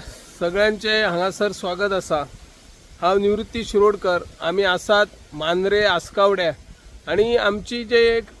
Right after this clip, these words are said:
पेडणे तालुक्यातली फेमस एक सामाजिक कार्यकर्ती, माजी उपसरपंच,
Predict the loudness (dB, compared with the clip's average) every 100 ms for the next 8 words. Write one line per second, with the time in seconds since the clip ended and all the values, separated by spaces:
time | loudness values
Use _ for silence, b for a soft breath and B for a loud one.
0 | -20 -20 2 2 4 -2 2 2 2 -2
1 | -6 -4 -10 2 6 8 6 4 0 0
2 | -6 -6 0 0 0 -4 -2 0 0 -2
3 | -4 -6 -8 -4 -2 -4 -4 -6 -6 -6
4 | -10 -8 -4 -2 -2 -4 -4 -4